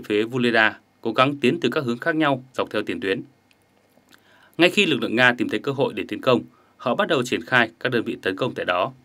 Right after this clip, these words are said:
Nga hiện đang sử dụng nhiều loại vũ khí khác nhau trong các cuộc tấn công vào Vuleda, bao gồm bom dẫn đường trên không, xe bọc thép, pháo, súng cối, máy bay không người lái góc nhìn thứ nhất,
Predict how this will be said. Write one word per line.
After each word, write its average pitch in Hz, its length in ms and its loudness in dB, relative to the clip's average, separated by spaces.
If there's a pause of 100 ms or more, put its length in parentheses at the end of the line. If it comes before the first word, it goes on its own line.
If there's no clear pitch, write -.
(1200)
Nga 185 140 6
hiện 170 200 4
đang 156 120 6
sử 120 140 -4
dụng 113 180 0
nhiều 110 120 4
loại 104 140 0
vũ 131 180 -6
khí 120 180 -4
khác 156 120 -4
nhau 131 300 2 (120)
trong 120 160 -2
các 156 140 -4
cuộc 101 160 -4
tấn 101 160 -2
công 120 200 2 (160)
vào 95 160 2
Vuleda, 110 500 0 (400)
bao 147 140 0
gồm 123 320 2
bom 131 220 2
dẫn 143 160 -6
đường 120 220 2
trên 110 140 -4
không, 127 220 2 (720)
xe 147 200 -4
bọc 120 180 -6
thép, 185 220 2 (260)
pháo, 120 480 2
súng 127 240 -4
cối, 131 340 4
máy 104 160 -2
bay 120 140 2
không 113 140 -4
người 101 100 -2
lái 101 180 2
góc 151 140 -6
nhìn 110 160 0
thứ - 80 -8
nhất, 135 220 0